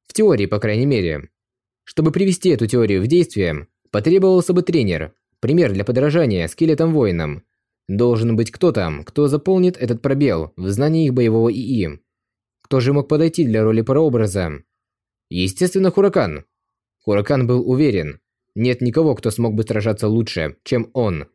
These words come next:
Даже учитывая уровень, характеристики или предметы, он был абсолютно уверен в своей победе. Поэтому лучшего образа, чем Хуракан,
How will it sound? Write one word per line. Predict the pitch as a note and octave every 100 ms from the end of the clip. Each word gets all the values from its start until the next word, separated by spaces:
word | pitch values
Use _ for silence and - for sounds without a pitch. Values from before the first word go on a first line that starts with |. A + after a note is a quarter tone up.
| _ _ _
Даже | A2 E3 F#3
учитывая | E3+ E3 D3 C#3
уровень, | F3 D#3 G2 E2+
характеристики | D#2+ A#2+ A2 B2+ A#2+ A#2+ G#2+
или | G2+
предметы, | G2 A2 D3 G#2+ F2 D2 _ _ _
он | A#2+ B2+
был | C3+
абсолютно | B2 - B2+ G#2 G2
уверен | A#2+ C#3+ F#2+ E2+
в |
своей | D3+ C#3+
победе. | D3 C3+ G#2+ F#2+ D2+ - _ _ _ _ _ _
Поэтому | - F3 F3+ E3+
лучшего | D#3+ D#3+ - B2
образа, | A#2 A2+
чем | A2 G#2
Хуракан, | F#2+ F#2 F#2 D#3 F#2 D2